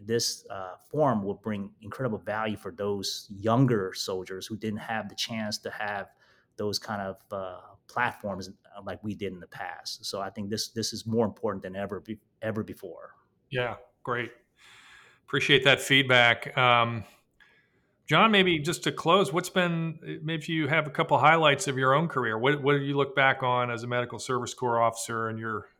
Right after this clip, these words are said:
Speaker 2: uh, perhaps the most proud of?
Speaker 1: Yes. So you never know where life takes you is, is how I wanna start this conversation. Because I was, uh, first, uh, introduced to comptrollership, uh, as a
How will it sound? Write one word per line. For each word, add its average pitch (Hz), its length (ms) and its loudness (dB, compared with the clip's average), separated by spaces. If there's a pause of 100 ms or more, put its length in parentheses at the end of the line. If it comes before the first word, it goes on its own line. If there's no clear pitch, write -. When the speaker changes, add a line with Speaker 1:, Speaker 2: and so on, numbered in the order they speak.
Speaker 2:
uh, 120 240 -12
perhaps 120 400 -8
the 120 80 -16
most 113 180 -12
proud 117 240 -10
of? 113 100 -12 (1400)
Speaker 1:
Yes. 170 300 0 (380)
So 147 460 6 (420)
you 160 120 0
never 220 240 6
know 180 480 8
where 143 340 6
life 127 320 0
takes - 320 -4
you 87 180 -14
is, - 240 -6
is 104 160 -6
how 113 240 -2
I 110 80 0
wanna 101 240 -4
start 101 300 -4
this 107 160 -6
conversation. 85 760 -12 (580)
Because 120 260 -2
I 120 100 2
was, 139 300 2
uh, 113 400 0
first, 143 300 -2 (180)
uh, 107 320 -6 (140)
introduced 123 580 -4
to 107 300 -4
comptrollership, 107 920 -4 (380)
uh, 95 260 -8 (140)
as 107 380 -6
a 95 340 -12